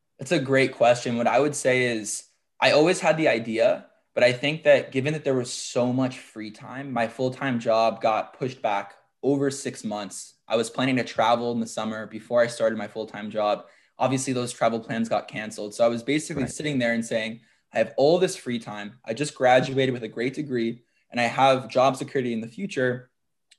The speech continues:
Speaker 1: but what am I supposed to do with my time?" Right? And a lot of people,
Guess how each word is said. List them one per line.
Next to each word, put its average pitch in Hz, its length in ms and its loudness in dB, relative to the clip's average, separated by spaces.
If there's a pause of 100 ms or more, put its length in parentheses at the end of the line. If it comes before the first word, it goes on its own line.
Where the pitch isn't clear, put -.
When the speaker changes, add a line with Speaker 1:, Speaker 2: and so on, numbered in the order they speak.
(120)
Speaker 1:
but - 120 -2
what 147 180 4
am 151 80 2
I 147 60 4
supposed 135 180 -4
to 117 40 -12
do 127 60 0
with 117 100 0
my 92 140 -6
time?" 107 300 -16 (260)
Right? 117 280 2 (280)
And 123 80 -4
a 131 80 0
lot 143 260 6
of 151 120 0
people, 139 640 0